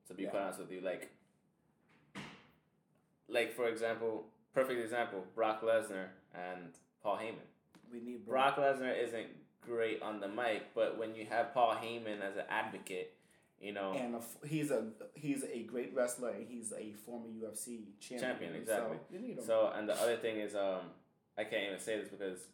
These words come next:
Speaker 1: C M Punk was great on the mic by himself, but he also had Paul Heyman there just as an extra, <laughs>
Speaker 2: Yeah.
Speaker 1: you know. So it's just like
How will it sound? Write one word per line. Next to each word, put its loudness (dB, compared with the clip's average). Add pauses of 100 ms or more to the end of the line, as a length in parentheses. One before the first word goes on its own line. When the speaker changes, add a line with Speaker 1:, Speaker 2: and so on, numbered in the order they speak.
(120)
Speaker 1:
C -6
M -2
Punk -4
was -10
great -2
on -6
the -6
mic -6
by 0
himself, 2
but 6
he -2
also 4
had 2 (200)
Paul 4
Heyman -2
there 2
just -6 (420)
as 6
an 6 (160)
extra, 4
<laughs> -2
Speaker 2:
Yeah. 10
Speaker 1:
you 8
know. 4
So 4
it's -2
just -6
like 2